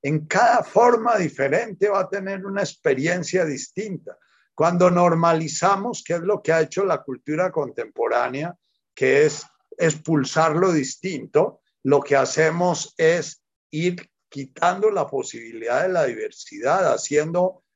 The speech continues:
las semillas, eh, eh, con modificaciones genéticas en las cuales todas las cañas de maíz son igualitas, con una carga genética igual, y todos los bananos son igualitos, con una carga genética igual,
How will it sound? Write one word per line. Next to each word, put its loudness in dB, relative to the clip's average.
las -2
semillas, -4
eh, 2
eh, -4
con -2
modificaciones -2
genéticas -4
en -2
las -4
cuales -2
todas -2
las -6
cañas -6
de 0
maíz -2
son -2
igualitas, 0
con 0
una -6
carga -2
genética -4
igual, 2
y -4
todos 6
los 0
bananos -2
son -6
igualitos, -4
con -6
una -6
carga 2
genética -2
igual, 4